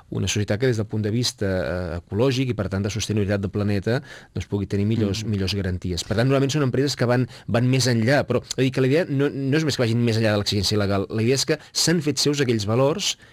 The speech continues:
Speaker 1: i intenten aprofundir-hi.
Speaker 2: Val, eh, en Ricard Cáceres, president de la, de la Unió de Botiguers. Eh, a veure,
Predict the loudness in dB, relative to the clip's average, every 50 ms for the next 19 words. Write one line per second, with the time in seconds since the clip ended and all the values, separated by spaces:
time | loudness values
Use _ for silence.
0 | -6 -2 0 0 2 2 0 0 0 0 -2 -2 -2 -4 -6 -6 -4 -6 -4 -6
1 | -6 -8 -8 -10 -10 -14 -18 -20 -20 -20 -20 -14 -8 -2 -2 -2 -2 0 0 0
2 | 0 2 2 2 2 2 0 0 0 -2 -2 -2 -2 -2 -2 -2 -2 -4 -4 -4
3 | -2 -2 -2 0 2 2 2 4 4 4 4 4 4 2 2 0 0 -2 -2 -2
4 | 0 0 -2 -2 0 0 0 0 0 0 0 0 0 0 0 0 -2 -4 -4 -4
5 | -4 -2 -2 -4 -4 -6 -12 -10 -6 -4 -2 -2 0 0 0 0 0 0 -2 -2
6 | -2 -2 -2 0 0 0 0 -2